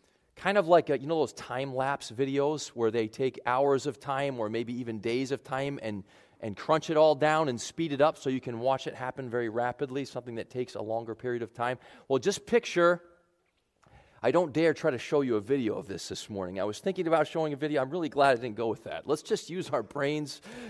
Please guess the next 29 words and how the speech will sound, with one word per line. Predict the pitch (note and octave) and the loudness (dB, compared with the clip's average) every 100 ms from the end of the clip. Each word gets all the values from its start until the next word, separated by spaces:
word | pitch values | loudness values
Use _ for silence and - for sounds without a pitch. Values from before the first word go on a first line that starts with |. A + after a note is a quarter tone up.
| E3+ | -8
It's | D#3 | -6
safer. | - D#3 D3+ - C#3 - - A3+ F#3+ | -4 -2 0 0 0 -2 -12 -16 -6
Uh, | - B2+ A#2+ A#2 | 4 6 6 4
let's | - D3 F3 - | 2 2 2 0
just | F#3+ - | -2 0
picture | G3+ - F#3 | 0 4 2
for | - F3 | 4 4
a | E3 | 6
moment | E3 E3 C#3 A2+ - _ _ _ _ _ _ - | 6 4 2 0 -8 _ _ _ _ _ _ -6
that | B2+ A#2+ | -4 -2
little | C3+ D#3 | 2 0
grain, | A#2+ B2+ C#3+ A2 E3+ | 2 0 0 0 -6
okay? | G#2 C3 D3 F#3 - _ _ _ _ _ _ _ _ _ _ | -4 0 2 0 -8 _ _ _ _ _ _ _ _ _ _
Sinking | - - F3+ F3+ F#3+ | -10 -2 0 0 0
there | F3+ F3+ F3 | 4 4 4
down | F3 E3+ | 2 2
into | E3+ - | 0 -2
the | D#3+ | -4
soil | D#3 - C#3 B2 B2+ E3+ E3+ _ _ _ _ _ _ _ _ _ _ _ _ _ _ _ - | -4 0 2 4 2 0 -6 _ _ _ _ _ _ _ _ _ _ _ _ _ _ _ -6
and | C3+ B2+ - | -6 -6 -8
breaking | C#3 E3 E3+ E3+ D#3+ | 2 2 2 0 0
down, | D#3+ C3+ F2+ F2+ _ _ _ _ _ _ _ | 2 2 -2 -10 _ _ _ _ _ _ _
breaking | A2+ D#3 D3+ D3+ | 0 2 2 -2
apart, | C#3+ - C3+ G2+ - _ _ _ _ _ _ _ _ | -4 0 0 0 -6 _ _ _ _ _ _ _ _
kind | C3+ B2+ | -6 -4
of | A#2 | 0
like | B2 A2 - | 0 0 -6
crumbling | - E3+ D#3+ A2+ G#2 F#2+ | -4 0 0 0 -4 -6
there. | G2+ D#2+ - | -12 -14 -16